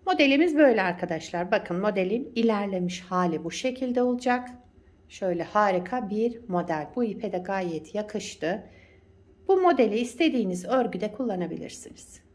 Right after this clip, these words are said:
Yetişkin örgüsünde, çocuk örgüsünde hepsinde kullanılabilecek gayet güzel ve kullanışlı bir model. Yapımı da gördüğünüz gibi oldukça kolay. Modelin arka yüzü de bu şekilde. Şöyle bir görüntüsü var.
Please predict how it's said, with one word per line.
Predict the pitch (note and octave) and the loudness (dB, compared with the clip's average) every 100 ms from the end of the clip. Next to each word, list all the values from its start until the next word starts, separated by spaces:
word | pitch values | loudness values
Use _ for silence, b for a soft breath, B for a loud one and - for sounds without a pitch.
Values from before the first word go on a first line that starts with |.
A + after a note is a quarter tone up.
| - | -8
Yetişkin | G3+ G#3 A3+ - A#3 | -6 -4 -4 -2 0
örgüsünde, | G#3+ G#3+ G#3 - G#3+ G3+ G3+ | 0 0 -4 -8 -6 -6 -6
çocuk | G3+ F#3 F#3+ | -6 -6 -4
örgüsünde | G3 G3 G3 - G3 F#3+ F3+ | -4 -4 -10 -10 -10 -8 -6
hepsinde | F4+ - G3 F3 | -6 -6 -6 -6
kullanılabilecek | F3+ A#3 G#3 F3+ F3 F3 F3+ F#3+ F3+ F#3 F#3 | -8 -6 -2 -2 -4 -6 -6 -6 -4 -6 -4
gayet | G3+ G3+ F3+ D#3 - | -2 -2 -2 -6 -8
güzel | G3+ F#3 F#3 E3 F#3 C4 B B B _ | -10 -6 -4 -2 -4 -6 B B B _
ve | C4+ C4 | -4 -2
kullanışlı | - C4 G3 D#3+ - D#3+ D3+ | -2 2 2 0 -4 -8 -4
bir | D3+ | -4
model. | D3 D3 F3+ A#3 D4+ | -4 -6 -4 0 2
Yapımı | F4 F4+ C#4 A3+ | 2 2 0 0
da | F#3 | 0
gördüğünüz | A3 A3+ A3 F3 D#3+ - | 0 0 0 -4 -6 -8
gibi | E3+ - | -8 -4
oldukça | G#3 A3+ A3 - - F4+ F4+ | 0 0 -2 -8 -6 -8 -4
kolay. | - F3+ C#3+ - - _ b b b b b - | -2 0 -2 -8 -20 _ b b b b b 0
Modelin | F#4 F4+ A#3 G3 | 2 4 2 0
arka | G3 G#3 G#3 A3 | -4 -6 -6 -6
yüzü | F#3+ F3 F3 D#3+ | -4 -4 -6 -8
de | D3+ | -8
bu | F#3 | -10
şekilde. | - B3 A#3+ B3 A#3+ A#3 | -6 -8 -6 -8 -6 -8
Şöyle | - F3+ D#3 D#3 D#3+ | -6 -6 -4 -6 -8
bir | D#3+ D#3 | -10 -4
görüntüsü | D3+ C#3+ C#3+ - B2+ - C#3 | -4 -2 -6 -12 -20 -12 -10
var. | C#3 F3 A#3+ - - | -6 -6 -6 -6 -8